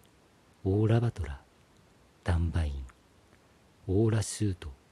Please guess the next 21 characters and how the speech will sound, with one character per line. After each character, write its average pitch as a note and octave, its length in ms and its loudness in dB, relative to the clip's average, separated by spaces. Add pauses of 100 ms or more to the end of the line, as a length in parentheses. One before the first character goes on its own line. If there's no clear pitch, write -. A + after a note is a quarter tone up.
(340)
ダ F2+ 120 0
ン E2 160 0
バ E2+ 140 0
イ D2 80 -2
ン。 B1+ 80 -8 (1160)
ア G2 120 -2
タ - 120 -4
ッ B2+ 40 -2
ク、 - 340 -20 (420)
ア F2 120 -4
タ - 140 -4
ッ - 20 -2
ク、 - 280 -16 (460)
ア - 80 -8
タ - 140 -6
ッ - 160 -6
ク。 - 100 -16 (1300)
俺 G2 260 4
は G2 160 2
戦 - 640 -2
士。 - 320 -10